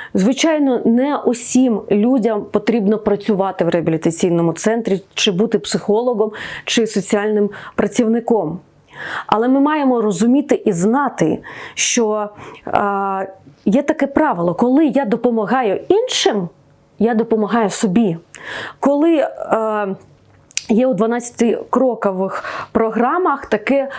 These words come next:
правило: не спілкуйся з людиною, яка має маленький, е, строк тверезості,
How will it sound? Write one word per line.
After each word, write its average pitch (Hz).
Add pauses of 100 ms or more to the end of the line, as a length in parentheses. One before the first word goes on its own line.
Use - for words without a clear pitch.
(120)
правило: 214
не 226
спілкуйся 220
з 170
людиною, 262
яка 214
має 208
маленький, 262 (460)
е, 190 (420)
строк 262 (360)
тверезості, 208